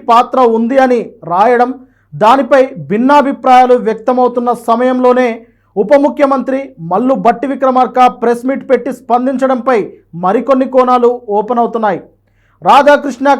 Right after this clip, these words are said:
కథనం వెనుక ఉన్నది ఎవరో నాకు తెలుసు అని డిప్యూటీ సీఎం చెప్పడం ప్రకంపనలను సృష్టిస్తోంది. కావాలని ఆయనను తొక్కే ప్రయత్నంలో భాగంగానే ఈ కథనాలు అనే విధంగా ఆయన అసహనం వ్యక్తం చేసిన తీరు స్పష్టంగా కనిపిస్తోంది.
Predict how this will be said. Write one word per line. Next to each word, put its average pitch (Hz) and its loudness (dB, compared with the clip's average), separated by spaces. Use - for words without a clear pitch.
కథనం 269 0
వెనుక 269 -2
ఉన్నది 247 -4
ఎవరో 254 4
నాకు 233 -2
తెలుసు 285 0
అని 269 -2
డిప్యూటీ 285 -6
సీఎం 269 -4
చెప్పడం 254 -2
ప్రకంపనలను 254 -2
సృష్టిస్తోంది. 233 -10
కావాలని 294 2
ఆయనను 277 -2
తొక్కే 269 0
ప్రయత్నంలో 262 -2
భాగంగానే 262 0
ఈ - -4
కథనాలు 247 0
అనే 240 -2
విధంగా 247 0
ఆయన 208 -2
అసహనం 247 -2
వ్యక్తం 240 -2
చేసిన 240 -2
తీరు 269 -2
స్పష్టంగా 262 -4
కనిపిస్తోంది. 233 -8